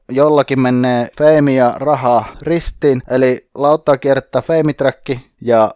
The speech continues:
rahaträkki. Rahaa tietenkin käytetään peli aikana, feimiä ei käytetä. Yksi feimi vastaa kahta rahaa ja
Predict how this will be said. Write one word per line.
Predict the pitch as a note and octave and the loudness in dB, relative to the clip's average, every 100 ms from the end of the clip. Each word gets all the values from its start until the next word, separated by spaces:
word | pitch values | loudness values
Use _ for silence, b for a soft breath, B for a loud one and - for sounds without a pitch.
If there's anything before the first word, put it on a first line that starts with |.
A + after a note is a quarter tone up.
| - | -10
rahaträkki. | D3+ F3 E3+ - C#3 - - C3+ _ | -4 -2 -2 0 -2 -4 -14 -14 _
Rahaa | C#3 C#3 C3+ | -2 0 0
tietenkin | C3+ B2 A#2+ A#2+ | 0 0 -2 -8
käytetään | - A#2+ A2+ - A#2+ | -4 -4 -4 -6 -2
peli | C#3+ C3+ - | -2 -2 -4
aikana, | A#2+ B2 | -8 -6
feimiä | - C3 A#2+ A2+ A2 | -4 -2 -2 -4 -4
ei | C#3+ C3 | -4 -4
käytetä. | C3 A#2+ A#2 A2+ - | 0 0 0 -4 -6
Yksi | C#3+ D#3 - | -6 -6 0
feimi | C#3+ C3+ | 0 2
vastaa | A#2 - - A#2 | -2 -6 -6 -4
kahta | B2 A#2+ A#2 | -4 -4 -4
rahaa | D3 - - B2+ | -4 -6 -6 -2
ja | A#2 A2+ | 0 -2